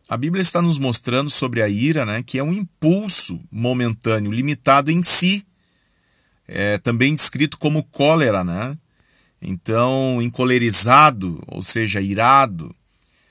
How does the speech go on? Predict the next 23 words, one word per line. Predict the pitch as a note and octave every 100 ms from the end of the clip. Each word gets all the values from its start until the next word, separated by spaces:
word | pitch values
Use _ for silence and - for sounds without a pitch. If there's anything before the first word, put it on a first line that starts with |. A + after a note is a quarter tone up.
| _ -
Todos | B3+ -
nós | E3+ D#3 D3+
somos | - D3 C#3
sujeitos | C#3 A#2+ B2 A#2 -
a | G#2 G2+
isto. | E2+ - - _ _ _ _ _ _ _ _ _ -
E | G2 G2+ G#2 G#2
até | G2 B2+ C#3+
que | C3
todos | - D3 G3 F3 C3
nós, | A#2+ B2 D#3 E3+
né, | A#2+ A#2 B2 A2
é, | - G#2
possamos, | G2 A2 - B2 C3 B2+ - - - _ _ _ -
é, | G2 G2+ F#2+ F#2
compreender, | A#2 A#2+ B2 G#2+ F#2 G#2 D#3+ D#3 G2 - _ _ _ _ _
é, | - F#2+ G2+
nós | G2 G#2+ G#2+
vamos, | B2 C#3 B2 - - -
é, | G#2+ G#2+ -
observar | A2+ - A#2 F#2+ A2 C3+ E3
que | - D3+ D3+ D3 C3 -
isto | A#2+ D3+ F#3 - D#3+ A2+ -